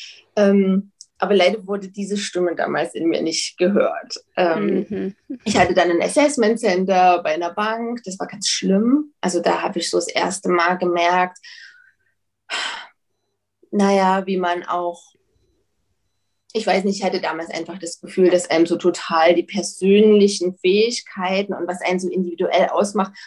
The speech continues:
Speaker 1: komplett abgesprochen wurde. Und da waren einfach sechzig junge Menschen, die in so einen Fragebogen gepresst wurden. Und da war irgendwie, boah, da war ich total erschrocken.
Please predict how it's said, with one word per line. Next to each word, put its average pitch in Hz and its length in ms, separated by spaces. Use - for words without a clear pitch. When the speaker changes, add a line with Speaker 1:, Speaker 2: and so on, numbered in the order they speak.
Speaker 1:
komplett 185 360
abgesprochen 202 680
wurde. 202 380
Und 196 100
da 180 100
waren 170 140
einfach 160 200
sechzig - 600
junge 208 400
Menschen, 208 760
die 180 160
in 180 120
so 180 100
einen 196 100
Fragebogen 202 640
gepresst 190 540
wurden. 175 300
Und 196 120
da 185 100
war 180 200
irgendwie, 202 480
boah, 190 200
da 170 100
war 170 120
ich 208 120
total - 240
erschrocken. - 680